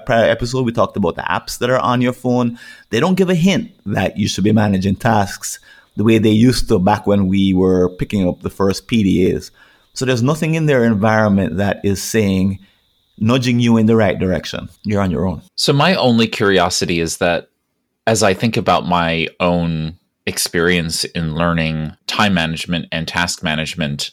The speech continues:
Speaker 2: together, they, they really were a combined experience. I can't parse apart having learned one separately from the other. As a, as an adolescent, the whole notion of managing to be more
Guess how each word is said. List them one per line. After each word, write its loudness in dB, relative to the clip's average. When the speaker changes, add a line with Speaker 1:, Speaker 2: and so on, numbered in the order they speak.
Speaker 2:
together, 0
they, -4
they -2
really -2
were -4
a -12
combined 0
experience. -4
I 0
can't -8
parse -4
apart -4
having -4
learned -6
one -2
separately -2
from -4
the 0
other. 0
As 2
a, 2
as 0
an -4
adolescent, -2
the 0
whole 4
notion 2
of -2
managing 0
to 0
be 0
more 0